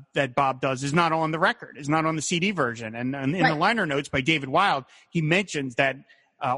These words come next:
Speaker 1: audio problems prevented it from being recorded. So obviously there must have been something wrong with Dylan's vocal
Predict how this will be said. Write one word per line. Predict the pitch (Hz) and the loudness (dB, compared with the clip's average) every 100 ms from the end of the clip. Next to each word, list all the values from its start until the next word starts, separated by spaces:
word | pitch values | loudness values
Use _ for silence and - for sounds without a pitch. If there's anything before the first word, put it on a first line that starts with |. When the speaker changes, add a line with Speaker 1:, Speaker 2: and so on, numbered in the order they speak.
| 143 | 2
Speaker 1:
audio | 196 202 151 | 2 2 -2
problems | - 147 131 135 127 123 - | 0 0 0 -2 -6 -8 -8
prevented | 143 143 156 151 | -2 0 0 -2
it | 147 - | -4 -4
from | 143 | -4
being | 143 135 | -2 -2
recorded. | 131 123 196 139 | -4 -4 -4 -2
So | 151 | -4
obviously | 143 160 185 160 170 | 0 0 0 -4 -4
there | 147 | -2
must | 151 143 | -2 -4
have | |
been | 135 | -6
something | 165 160 | -4 -2
wrong | 147 147 | 0 0
with | 139 | -2
Dylan's | 127 135 123 | -4 -4 -2
vocal | 151 165 - 127 120 | 0 0 -2 -6 -6